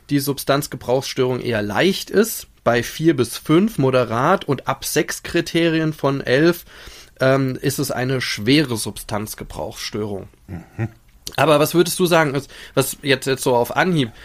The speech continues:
Speaker 1: diese Begriffe Substanzgebrauchsstörung, Abhängigkeitssucht, wa-, was, was würdest du sagen, was,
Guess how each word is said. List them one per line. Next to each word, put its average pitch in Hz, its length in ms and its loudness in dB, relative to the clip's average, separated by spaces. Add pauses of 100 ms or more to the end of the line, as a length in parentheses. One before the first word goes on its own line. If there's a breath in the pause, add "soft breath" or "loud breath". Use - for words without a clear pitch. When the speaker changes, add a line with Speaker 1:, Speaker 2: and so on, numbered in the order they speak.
(240 loud breath)
Speaker 1:
diese 120 180 2
Begriffe 123 460 0
Substanzgebrauchsstörung, 131 1300 0
Abhängigkeitssucht, 127 1080 -2 (400 loud breath)
wa-, 123 480 -6
was, 131 200 -4
was - 480 -10 (640 loud breath)
würdest 135 540 -2
du 147 40 2
sagen, 139 400 4
was, 131 180 -6